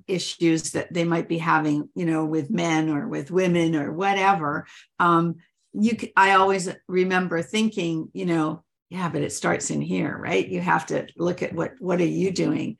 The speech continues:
And we all are guilty of, you know, we always think it's somebody else's fault. So, um, I can see that being, you have to start with the foundation. So one of the most important pieces,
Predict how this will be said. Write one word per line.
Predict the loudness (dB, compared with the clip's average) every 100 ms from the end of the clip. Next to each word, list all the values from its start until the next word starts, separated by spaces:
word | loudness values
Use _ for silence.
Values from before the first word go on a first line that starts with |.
| -4
And | 0
we | 0 4
all | 4 4
are | 0
guilty | -2 -4 -2 -4
of, | -4 -10 -10 0
you | 2
know, |
we | 4
always | 4 4 2
think | 2 0
it's | -2
somebody | -2 -2 0
else's | 0 -2 -2 -4
fault. | 2 4 2 0
So, | -4 -2 0 -2 -8 _
um, | 0 2 2
I | 0
can | -2 -2
see | -4 -6
that | -6 -4
being, | 0 2 0 -4 -16 -4
you | 0
have | 2 2 2
to | 0
start | 0 0
with | 0
the | -2
foundation. | 0 2 2 0 -2
So | 0 2 2 -2 -18 -4
one | 4 6
of | 6 6
the | 4
most | 4 2
important | -2 0 -2 -2 -2
pieces, | -2 0 0 0 -4